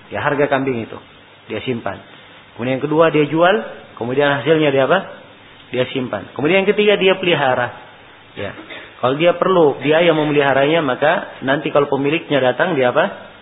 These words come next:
Dia minta biayanya. Baik. Kemudian jenis makanan yang kedua atau jenis barang yang kedua yang boleh dipungut, ada barang yang boleh dipungut tapi dikhawatirkan kalau dia rusak.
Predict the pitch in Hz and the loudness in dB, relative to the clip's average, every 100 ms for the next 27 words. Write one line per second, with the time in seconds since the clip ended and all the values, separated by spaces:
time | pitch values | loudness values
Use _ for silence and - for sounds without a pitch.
0 | 127 127 127 127 160 202 - - - - | -4 -2 0 0 0 -2 -12 -20 -20 -20
1 | - 127 120 113 104 92 92 - - - | -12 -2 -2 0 -4 -8 -14 -20 -20 -20
2 | - - - - - - - - - - | -20 -20 -20 -20 -20 -20 -20 -20 -4 0
3 | 120 - - - - - - 160 202 226 | 0 -2 -18 -20 -20 -14 -2 2 4 4
4 | 233 226 180 151 175 220 196 185 190 185 | 2 0 -6 0 2 2 2 0 2 2
5 | 175 160 160 165 131 139 131 139 143 196 | 2 2 0 2 4 4 0 -2 0 0
6 | - - - 123 151 175 160 147 151 151 | 0 -8 -10 -2 2 2 2 0 0 2
7 | 135 127 143 170 147 - 131 170 - - | 2 2 2 2 2 0 2 0 -2 -12
8 | - - - - - 170 220 220 220 208 | -20 -20 -20 -12 -2 2 4 4 4 4
9 | 190 190 170 165 180 220 - 151 151 160 | 4 2 2 0 0 0 0 -2 0 -2
10 | 143 165 170 214 208 185 156 143 147 147 | 2 2 4 4 2 2 -2 2 2 4
11 | 156 151 151 113 | 2 2 0 -6